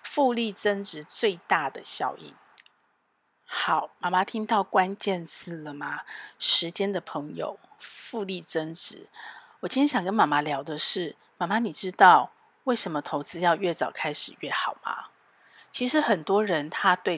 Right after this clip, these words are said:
投资是恐惧的，可能来自于他原生家庭。其实我也是哦，我小时候一直把投资定义为投机，然后刚好我小时候，大概国中的时候吧，历经了台股万点嘛，国泰人寿那时候涨到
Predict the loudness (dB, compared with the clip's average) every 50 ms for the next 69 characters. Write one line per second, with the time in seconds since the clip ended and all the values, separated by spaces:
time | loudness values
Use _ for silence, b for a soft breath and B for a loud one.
0 | -4 -6 -4 -4 -4 -4 -4 -10 -14 -16 -12 -10 -6 -4 -2 -2 -2 -2 -4 -6
1 | -8 -8 -6 -6 -6 -8 -8 -12 -10 -8 -8 -8 -8 -12 -12 -12 -12 -12 -14 _
2 | -12 -10 -6 -4 0 2 2 2 2 -2 -8 -8 -4 -2 -2 -2 -2 -2 -6 -8
3 | -6 -6 -6 -4 -2 -2 -2 -2 -4 -6 -10 -8 -6 -4 -2 0 2 4 4 4
4 | 2 -2 -2 -4 -6 -6 -6 -6 -6 -6 -6 B B B B B B B B -2
5 | -2 0 2 2 2 2 2 -2 -6 -4 0 2 4 4 2 2 -4 -10 -12 -8
6 | -2 0 0 0 0 -6 -8 -8 -8 -8 -10 -14 -14 -14 -14 -12 -8 -8 -6 -6
7 | -6 -10 -10 -10 -10 -12 -10 -10 -8 -8 -8 -8 _ -10 -8 -8 -8 -8 -10 -18
8 | -20 B B B B B B B -4 0 2 4 6 6 4 4 4 6 8 10
9 | 10 10 8 2 -6 -10 -10 -8 -8 -8 -8 -4 -2 0 0 0 -2 -4 -6 -6
10 | -4 0 2 2 2 2 0 -2 0 0 0 -2 -2 -6 -12 -12 -8 -6 -4 -4
11 | -4 -4 -6 -6 -8 -8 -6 -2 0 0 0 0 -2 -2 -2 -6 -6 -6 -6 -8
12 | -8 -8 -8 -6 -6 -6 -6 -6 -4 2 2 2 2 0 -6 -8 -8 -6 -4 -6
13 | -6 -6 -6 -8 -4 0 0 0 0 -2 -4 -4 -4 -4 -4 -6 -6 -6 -6 -6
14 | -8 -8 -6 -4 -4 -4 -4